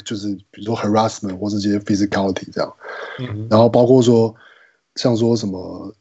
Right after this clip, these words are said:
Speaker 1: 他说以前就是基本上要你，你在，哦，就是禁区你要出来要球啊，或是你要空切啊，然后甚至你在切入的过程，
Speaker 2: 嗯。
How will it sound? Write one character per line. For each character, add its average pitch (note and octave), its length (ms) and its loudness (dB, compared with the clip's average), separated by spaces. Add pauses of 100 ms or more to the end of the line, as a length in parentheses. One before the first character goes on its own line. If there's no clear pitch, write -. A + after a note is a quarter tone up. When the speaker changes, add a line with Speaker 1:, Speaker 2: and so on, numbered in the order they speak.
(160)
Speaker 1:
他 A2+ 120 0
说 B2 160 2
以 A#2 80 4
前 G2+ 440 -2 (100)
就 - 140 -2
是 G#2+ 200 2 (300)
基 - 140 6
本 B2 160 6
上 A#2+ 200 4
要 B2+ 120 4 (100)
你， G2+ 220 -4
你 G#2+ 120 -4
在， A2+ 320 2 (680)
哦， G2+ 240 -4 (180)
就 A#2+ 100 0
是 G#2 320 0 (680)
禁 B2 180 8
区 A2 420 4 (140)
你 G#2+ 120 0
要 A#2 120 6
出 B2 160 4
来 A2 80 4
要 A#2 220 4
球 F#2 260 -8
啊， F#2 160 -8
或 G#2+ 140 -6
是 A2 100 -2
你 G2 120 -4
要 G2+ 320 0
空 G#2 280 0
切 G2+ 320 2
啊， F2+ 220 -4
然 F#2+ 100 -4
后 G#2 220 4
甚 B2 160 6
至 B2 40 8
你 G#2 120 4
在 - 180 2
切 C3+ 220 4
入 C#3 120 10
的 A2+ 60 2
过 A2 240 2
程， - 160 -12
Speaker 2:
嗯。 - 80 -20